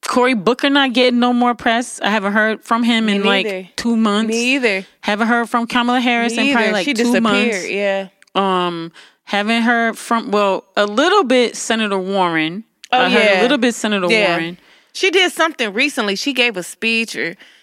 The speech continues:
Speaker 2: she did something
Speaker 1: A little
Speaker 2: recently.
Speaker 1: bit from her, a little
Speaker 2: Mm-hmm.
Speaker 1: bit from Bernie, a little bit from Biden. But that's where all the press,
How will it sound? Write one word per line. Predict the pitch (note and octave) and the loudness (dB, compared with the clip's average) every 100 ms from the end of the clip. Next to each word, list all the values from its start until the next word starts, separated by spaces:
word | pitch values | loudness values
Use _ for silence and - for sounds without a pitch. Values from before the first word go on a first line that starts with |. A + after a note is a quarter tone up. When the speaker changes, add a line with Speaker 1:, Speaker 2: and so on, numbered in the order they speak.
| _ | _
Speaker 2:
she | - D#4 | -2 2
did | F4 D#4 | 2 2
something | - C4 C4 A#3 | 0 0 2 2
Speaker 1:
A | A3 | 4
little | C4+ D4 | 4 4
Speaker 2:
recently. | C4 B3 | 2 2
Speaker 1:
bit | |
from | - B3+ | 0 2
her, | B3 A3 G#3+ | 2 0 -2
a | F3+ | 0
little | F#3+ A#3+ | 2 2
Speaker 2:
Mm-hmm. | A#3 | 2
Speaker 1:
bit | C4 | 0
from | C4 C4 A3 | 0 0 0
Bernie, | G#3+ G#3 G3+ G3 | 0 0 -2 -4
a | |
little | E3 G#3+ | 0 0
bit | A#3 B3 | 0 -2
from | B3+ A#3+ | -2 0
Biden. | G3 G3 F#3 G3 - - - | 0 0 -2 -6 -12 -14 -4
But | F#3+ | 0
that's | C4+ F#4 - | 0 0 0
where | D#4 D4 C4 | 2 2 2
all | A3 C#4+ | 0 -2
the | B3+ | -2
press, | - E4 G4+ - | -2 -2 -2 -6